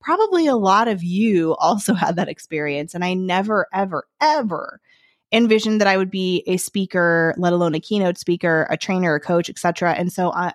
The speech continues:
I think that maybe, if nothing else, I'm gonna try this storytelling thing. See, you're learning with me because I'm gonna put my,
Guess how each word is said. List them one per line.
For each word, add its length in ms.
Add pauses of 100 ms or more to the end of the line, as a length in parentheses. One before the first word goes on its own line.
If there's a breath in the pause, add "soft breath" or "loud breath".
I 120
think 280
that 200
maybe, 560 (520 loud breath)
if 200
nothing 400
else, 480
I'm 100
gonna 160
try 260
this 140
storytelling 580
thing. 200
See, 160
you're 220
learning 360
with 220
me 180
because 280
I'm 120
gonna 160
put 160
my, 320